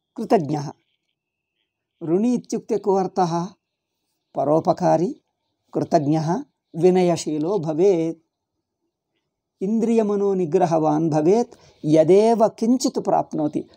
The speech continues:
అన్నం వా, జలం వా, వస్త్రం వా, ఆ, యత్కించిదపి అల్పం వా ప్రాప్నోతి, తత్రాపి తస్మాదపి కశ్చన అంశః,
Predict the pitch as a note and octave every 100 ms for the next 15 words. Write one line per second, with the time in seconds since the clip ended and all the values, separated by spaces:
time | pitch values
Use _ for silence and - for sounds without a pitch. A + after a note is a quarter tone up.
0 | _ - D3+ E3 E3 D#3+ D3+ D#3+ G#3 G3
1 | C3 D3+ D3+ D#3+ D#3+ D#3 F3 G#3+ F3 D#3
2 | - - E3+ E3 D#3 D#3+ G#3+ E4 _ _
3 | _ _ - F3+ A#3 - _ D#3 D#3+ F3
4 | - A#3+ A#3 A3+ A#3+ A3 - G#3 - E3+
5 | G#3 G3+ A3 A3 G#3 G3 F#3 D#3 C#3 -
6 | G3+ G3+ A3 C4+ - _ _ _ _ _
7 | _ _ _ _ _ _ G3+ G#3 B3 A#3
8 | C4 D#4+ C#4+ - _ _ G3+ F#3 - A3+
9 | B3+ C4 C4 C4 A3+ - - B3 A3+ F3+
10 | F3+ G3+ G3+ E3+